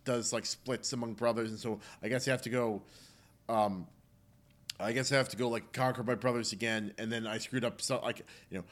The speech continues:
I screwed up something because I got, you know, they sieged, even though I was clearly gonna win the war, they managed to capture me, uh, by sieging the capital, and I was like, "Well, well, fuck," right?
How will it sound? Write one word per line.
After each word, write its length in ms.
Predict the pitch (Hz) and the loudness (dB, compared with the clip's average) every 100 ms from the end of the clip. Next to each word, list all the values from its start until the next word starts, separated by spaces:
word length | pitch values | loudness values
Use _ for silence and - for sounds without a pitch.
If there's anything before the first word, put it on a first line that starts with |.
| - | -8
I 100 | 113 | -4
screwed 200 | - 147 | 2 4
up 100 | 143 | 4
something 380 | - 131 131 123 | 2 0 0 0
because 600 | 117 135 131 120 107 - - - - - | 0 4 6 6 2 -6 -14 -20 -8 -2
I 80 | |
got, 420 | 120 131 120 - - | 2 4 4 2 -4
you 80 | 110 | 0
know, 180 | 120 95 - - | 0 -2 -6 -2
they 100 | 123 | 2
sieged, 500 | - 160 135 - - - - | 4 4 2 -6 -10 -16 2
even 200 | 175 175 | 6 10
though 60 | 175 | 10
I 40 | |
was 140 | 160 156 | 8 6
clearly 240 | 165 151 | 4 6
gonna 160 | 147 131 | 6 4
win 160 | 131 | 4
the 60 | 113 | 2
war, 440 | 131 139 131 117 - - | 4 6 6 4 -4 -4
they 80 | 120 | 0
managed 300 | 127 135 127 | 4 2 0
to 40 | - | 0
capture 400 | 147 139 - 117 | 4 4 4 0
me, 460 | 117 147 131 113 - - - - - | 4 6 4 0 -8 -20 -20 -18 0
uh, 300 | 117 113 107 | 4 6 6
by 180 | - 127 | 4 2
sieging 380 | 117 139 127 120 | 4 2 0 -4
the 60 | |
capital, 640 | 107 139 127 117 120 104 - - - | 4 6 6 4 0 0 -6 -14 -6
and 60 | |
I 20 | |
was 80 | 113 | -2
like, 180 | 117 - | -2 8
"Well, 420 | 147 165 147 131 - - - - - - | 12 12 12 8 -6 -16 -20 -20 -14 2
well, 220 | 135 143 | 4 6
fuck," 400 | 131 - 123 - - - - - - | 4 0 0 0 -12 -20 -20 -20 -10
right? 280 | - 120 123 | 0 2 2